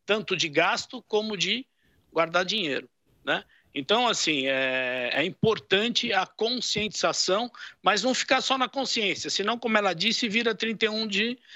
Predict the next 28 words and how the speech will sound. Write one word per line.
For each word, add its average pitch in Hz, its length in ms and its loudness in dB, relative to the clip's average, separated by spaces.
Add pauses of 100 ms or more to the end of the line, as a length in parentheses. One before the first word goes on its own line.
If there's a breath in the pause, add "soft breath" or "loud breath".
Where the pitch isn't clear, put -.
(320 loud breath)
dezembro, 165 540 2
né? 170 160 0
Vou 165 160 -2
comprar 165 340 0
uma 196 200 2
lancha, 196 440 0
vou 143 140 -4
comprar 151 300 0
uma 156 140 2
cobertura, 185 720 2
vou 160 360 2
fazer 156 320 0
um 151 80 -2
curso 151 340 -2
no 156 80 0
exterior, 196 720 0 (320 loud breath)
vou 170 140 2
perder 175 340 2
cinquenta 185 600 0
quilos, 214 420 -2
vou 170 140 0
ganhar 175 300 0
São 185 200 -4
Silvestre, 214 640 -2
mas 208 540 -2 (420 loud breath)
quinze 220 280 2
minutos 202 360 0
depois, 208 680 -2